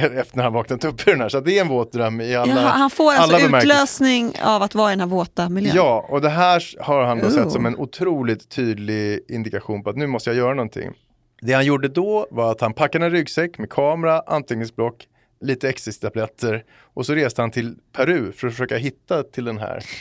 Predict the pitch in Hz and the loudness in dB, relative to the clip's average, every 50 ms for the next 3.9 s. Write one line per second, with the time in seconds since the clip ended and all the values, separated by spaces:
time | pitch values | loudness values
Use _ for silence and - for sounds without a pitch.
0 | - - - - 233 - - 294 285 277 254 240 - - - 269 285 - - 302 | -14 -8 -4 -4 -2 0 0 2 2 4 2 2 2 0 -2 -2 0 2 2 4
1 | 294 294 302 294 277 247 240 - 247 247 247 240 233 226 208 208 208 196 - 240 | 4 4 4 4 4 2 2 2 2 2 2 2 2 2 2 2 2 2 2 0
2 | 220 208 226 240 233 226 202 220 214 - 208 202 196 190 233 240 233 233 226 226 | 0 0 2 2 2 2 0 0 0 0 0 0 0 2 2 2 2 2 0 -2
3 | - - - - - - - 226 226 196 190 208 202 190 196 190 - | -4 -8 -14 -12 -6 0 0 0 0 2 0 0 2 2 0 0 -2